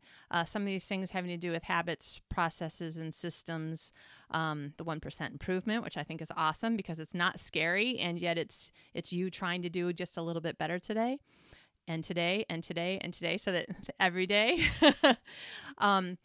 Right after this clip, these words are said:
I also am going to make some changes so that I am not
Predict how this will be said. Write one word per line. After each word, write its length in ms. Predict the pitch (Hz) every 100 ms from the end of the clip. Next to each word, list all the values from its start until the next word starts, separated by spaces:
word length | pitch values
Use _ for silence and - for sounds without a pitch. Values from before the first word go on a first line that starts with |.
| -
I 120 | 196
also 560 | 190 190 - 202 190 185
am 120 | 185
going 260 | 190 190 185
to 500 | 175 180 180 175 170
make 200 | 175 185
some 160 | - 180
changes 500 | 190 175 175 202 220
so 240 | - 175
that 160 | 170 -
I 140 | 170
am 200 | 180 180
not 420 | 170 165 - -